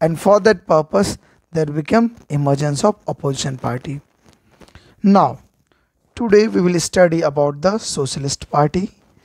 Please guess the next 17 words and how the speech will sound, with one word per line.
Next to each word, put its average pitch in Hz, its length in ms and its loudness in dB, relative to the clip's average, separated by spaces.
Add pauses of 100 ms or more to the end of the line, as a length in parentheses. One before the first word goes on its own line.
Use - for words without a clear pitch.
(480)
So 262 380 2
the 233 280 2
origin 170 540 2
of 196 240 4
Socialist 175 520 -4
Party 160 360 0
can 165 320 -4
be 156 100 -2
traced 165 640 0 (420)
back 180 400 2
to 226 320 -2 (480)
the 156 100 4
mass 151 380 2
movement 170 560 -4
stage - 640 -4 (480)
of 147 220 -2
the 147 180 0